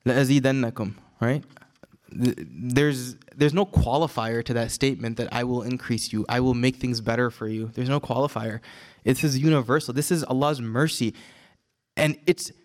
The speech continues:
His mercy to be able to bestow upon us such benefits from gratitude, and it's just because we're grateful to Him. I mean, it just, it's mind-baffling. Like, what, uh, w-, this isn't some, you know,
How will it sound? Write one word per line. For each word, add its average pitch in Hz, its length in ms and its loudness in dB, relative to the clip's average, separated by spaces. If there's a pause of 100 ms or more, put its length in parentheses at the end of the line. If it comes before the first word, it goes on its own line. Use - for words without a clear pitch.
(280)
His 170 240 2
mercy 208 540 0
to - 120 -4
be 143 300 2
able 185 180 4
to 165 140 -2
bestow 165 720 2
upon 156 380 0
us 143 220 -4
such 180 420 -2
benefits 151 440 2
from 139 140 -4
gratitude, 139 500 0
and 156 120 0
it's 156 220 -4
just - 460 -2
because 170 320 -2
we're 139 120 0
grateful 127 640 -4
to 117 120 -12
Him. 107 180 -8
I - 100 -4
mean, 131 260 4 (720)
it 170 180 2
just, 185 240 -2
it's 202 140 -2
mind-baffling. 143 880 0
Like, 170 160 0 (320)
what, 156 420 2 (100)
uh, - 400 -18
w-, 107 400 -12
this 214 220 4
isn't 302 260 6
some, 190 600 0 (580)
you 165 140 6
know, 131 440 2